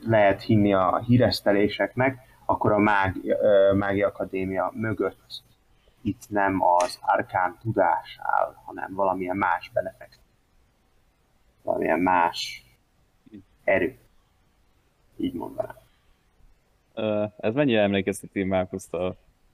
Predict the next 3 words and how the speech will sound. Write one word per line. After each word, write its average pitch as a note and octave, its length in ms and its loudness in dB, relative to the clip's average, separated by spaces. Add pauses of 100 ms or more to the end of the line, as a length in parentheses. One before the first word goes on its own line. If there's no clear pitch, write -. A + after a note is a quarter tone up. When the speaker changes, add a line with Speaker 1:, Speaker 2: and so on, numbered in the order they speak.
(180)
Speaker 2:
saját - 280 -6
képességeivel? - 720 -12 (920)
Speaker 1:
Nagyon. F#2+ 420 0